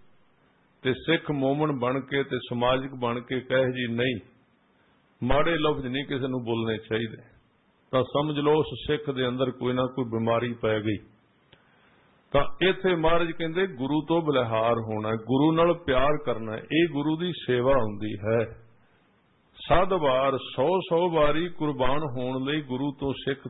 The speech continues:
ਤਿਆਰ ਰਹਿੰਦੇ ਨੇ। ਇਸ ਕਰਕੇ ਕਈ ਗੁਰੂ ਕੇ ਸਿੱਖਾਂ ਨੇ ਜਦੋਂ ਕਿਤੇ ਗੁਰਾਂ, ਗੁਰੂ ਸਾਹਿਬ ਦੀ ਨਿਰਾਦਰੀ ਕੀਤੀ,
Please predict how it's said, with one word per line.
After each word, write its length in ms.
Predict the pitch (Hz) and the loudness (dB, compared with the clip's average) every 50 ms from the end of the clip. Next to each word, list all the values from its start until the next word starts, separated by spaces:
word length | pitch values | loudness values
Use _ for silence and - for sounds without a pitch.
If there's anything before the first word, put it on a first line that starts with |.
| 117 - | -6 -4
ਤਿਆਰ 300 | 127 117 120 123 120 110 | -2 2 2 2 2 0
ਰਹਿੰਦੇ 340 | 113 120 127 127 131 127 | -2 -4 -4 -2 -2 -2
ਨੇ। 240 | 123 123 123 123 135 | 0 0 0 0 0
ਇਸ 140 | 147 143 - | 0 -2 -2
ਕਰਕੇ 460 | - - 131 135 135 127 - 139 135 | -2 0 0 0 0 -2 -6 -6 -6
ਕਈ 520 | 123 131 - 156 165 175 185 196 190 190 185 | -8 -4 -2 0 2 2 2 2 0 -2 -2
ਗੁਰੂ 320 | 165 143 151 151 156 156 | -2 -2 0 2 2 0
ਕੇ 220 | 139 - 139 135 | 0 -2 -2 -4
ਸਿੱਖਾਂ 440 | 123 - - 131 - - 135 131 123 | -2 -4 -6 -10 -6 -4 -2 -2 0
ਨੇ 220 | 120 120 117 120 117 117 - _ _ _ _ _ _ _ _ _ _ _ _ _ _ _ _ _ _ _ _ - | 0 -2 -4 -4 -6 -10 -14 _ _ _ _ _ _ _ _ _ _ _ _ _ _ _ _ _ _ _ _ 0
ਜਦੋਂ 280 | 117 135 135 147 151 | 0 2 2 2 -2
ਕਿਤੇ 340 | 147 147 147 143 143 147 123 | -2 -2 -2 0 0 0 0
ਗੁਰਾਂ, 280 | 110 120 131 139 147 147 | 0 0 2 2 2 2
ਗੁਰੂ 300 | 143 127 127 131 139 139 127 - | 0 -2 -2 -2 -2 -2 0 2
ਸਾਹਿਬ 260 | - 139 139 135 135 | 4 4 4 2 0
ਦੀ 120 | 127 135 135 | -2 -2 0
ਨਿਰਾਦਰੀ 560 | 127 120 117 120 120 123 117 127 131 139 139 | 0 0 0 0 0 0 -2 -4 -4 -4 -6
ਕੀਤੀ, 580 | 135 - 123 120 117 117 131 131 147 165 170 | -6 -6 -8 -8 -6 -4 0 2 2 2 0